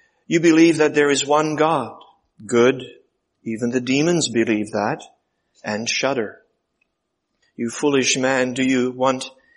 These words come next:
evidence that faith without deeds is useless? Was not our ancestor Abraham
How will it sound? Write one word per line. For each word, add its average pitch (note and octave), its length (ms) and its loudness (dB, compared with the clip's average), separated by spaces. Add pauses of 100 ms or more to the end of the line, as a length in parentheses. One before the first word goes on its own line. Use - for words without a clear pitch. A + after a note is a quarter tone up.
(160)
evidence C3+ 560 0
that A#2+ 260 -2 (140)
faith D#3+ 320 0
without C#3+ 480 2
deeds C#3+ 440 0
is B2+ 440 -4 (360)
useless? A2+ 840 -2 (340)
Was D3+ 200 0
not C#3 160 0
our C3+ 300 0
ancestor C3 840 0
Abraham B2+ 680 0